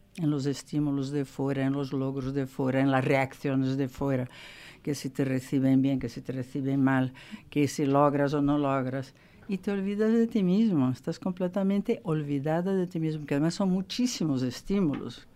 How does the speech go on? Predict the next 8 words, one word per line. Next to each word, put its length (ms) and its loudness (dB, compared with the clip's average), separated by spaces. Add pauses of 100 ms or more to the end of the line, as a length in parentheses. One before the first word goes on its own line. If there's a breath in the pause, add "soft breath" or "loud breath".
(160 soft breath)
continuamente. 960 4 (720 loud breath)
Y 400 0
la, 460 2
el, 260 0
la, 380 -2
el 160 -4
primer 420 8
paso 540 0